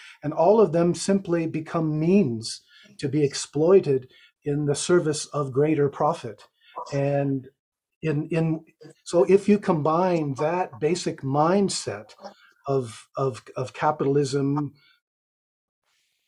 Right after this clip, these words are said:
and built into that is the idea that, you know, you always want more, you want more profit, you want more market share, you want more. It's like, it's,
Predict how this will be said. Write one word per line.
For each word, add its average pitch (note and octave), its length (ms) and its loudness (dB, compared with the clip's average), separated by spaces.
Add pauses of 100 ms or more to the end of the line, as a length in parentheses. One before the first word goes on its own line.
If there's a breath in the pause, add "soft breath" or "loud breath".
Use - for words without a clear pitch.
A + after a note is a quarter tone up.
(920)
and E3 440 -2
built G#3 300 8
into E3 360 -2
that C#3 240 2
is C#3 140 -2
the D3 100 2
idea D3 340 2
that, C#3 280 -4
you D3 180 -8
know, C3+ 140 -2
you C#3 180 2
always D3+ 260 2
want D3 200 -2
more, D3+ 260 0
you B2+ 160 0
want C3+ 220 -2
more C#3+ 200 0
profit, B2 480 -6
you B2+ 140 -4
want B2+ 260 -6 (320 soft breath)
more C#3 300 -2
market C#3 400 0
share, A#2 380 -4
you B2 200 -6
want C3 300 -4
more. C3+ 480 0
It's B2+ 180 -6
like, D3+ 220 0 (220 loud breath)
it's, D3+ 260 -8